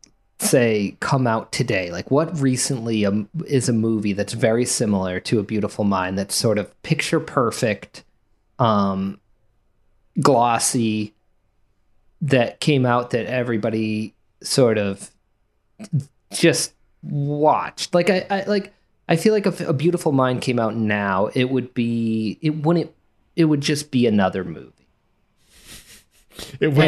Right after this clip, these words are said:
Speaker 2: it
Speaker 1: And
Speaker 2: wouldn't be a sixty million dollar Best Picture.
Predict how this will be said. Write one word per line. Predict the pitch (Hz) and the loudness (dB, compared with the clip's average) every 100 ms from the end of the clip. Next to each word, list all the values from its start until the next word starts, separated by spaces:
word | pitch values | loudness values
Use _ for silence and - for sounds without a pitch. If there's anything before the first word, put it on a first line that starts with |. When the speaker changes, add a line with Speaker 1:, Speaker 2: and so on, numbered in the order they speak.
| 135 131 | 6 6
Speaker 2:
it | |
Speaker 1:
And | 123 | 6
Speaker 2:
wouldn't | 160 160 | 4 4
be | 151 147 | 2 0
a | |
sixty | 131 151 135 - 131 | 0 -2 -2 0 0
million | 131 127 123 120 | 2 0 -2 0
dollar | 120 120 117 | 0 0 -2
Best | 101 120 - | -4 -6 -4
Picture. | 131 120 - 120 117 | -4 -4 -2 -2 -2